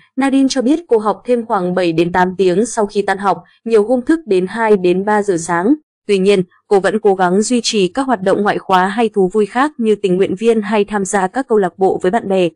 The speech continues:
Tham gia show hẹn hò, Nadine nhận nhiều lời khen với gu thời trang hiện đại, phóng khoáng. Với chiều cao hơn một phẩy bảy mét, cô còn từng làm người mẫu, ký hợp đồng với công ty I G K cộng.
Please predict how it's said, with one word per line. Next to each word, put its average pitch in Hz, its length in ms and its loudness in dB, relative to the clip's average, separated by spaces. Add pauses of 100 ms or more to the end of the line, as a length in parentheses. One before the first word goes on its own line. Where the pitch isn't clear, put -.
(280)
Tham 202 180 0
gia 196 120 -2
show 196 200 -2
hẹn 202 180 -2
hò, 190 320 2 (200)
Nadine 262 360 4
nhận 220 180 0
nhiều 202 140 2
lời 180 160 2
khen 214 360 0
với 185 280 0
gu 233 160 0
thời 208 200 -2
trang 190 220 -2
hiện 196 160 -2
đại, 185 260 2 (240)
phóng 170 140 -2
khoáng. 170 340 0 (340)
Với 226 200 6
chiều 277 160 0
cao 254 220 0
hơn 247 260 0
một 196 160 0
phẩy 180 160 -2
bảy 175 200 2
mét, 214 220 0 (280)
cô 285 120 0
còn 240 200 0 (100)
từng 196 100 4
làm 180 200 2
người 170 100 2
mẫu, 196 360 2 (240)
ký 247 100 -2
hợp 285 180 0
đồng 202 280 2
với 190 140 0
công 240 200 -2
ty 233 140 0
I 214 160 -2
G 190 80 0 (100)
K 196 160 -2
cộng. 202 200 2